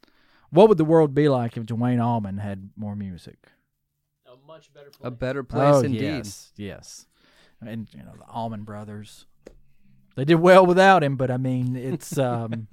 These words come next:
Speaker 1: <laughs> man, uh, this song is, like I said, you need to listen to it.
Speaker 3: I should.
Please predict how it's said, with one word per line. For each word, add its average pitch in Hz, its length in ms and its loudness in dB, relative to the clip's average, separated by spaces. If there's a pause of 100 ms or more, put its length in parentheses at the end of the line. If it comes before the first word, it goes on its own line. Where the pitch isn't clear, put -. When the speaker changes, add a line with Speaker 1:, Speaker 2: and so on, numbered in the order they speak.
(460)
Speaker 1:
<laughs> - 500 -20
man, 120 240 -8
uh, 113 140 -12 (200)
this 143 220 -6
song 135 380 -2
is, 120 160 -8 (120)
like 202 160 -6
I 214 80 -4
said, 123 220 -8
you 143 80 -2
need 214 140 4
to 156 40 0
listen 131 340 -4
to 87 180 -12
it. 76 120 -14
Speaker 3:
I 147 120 -6
should. 170 300 -8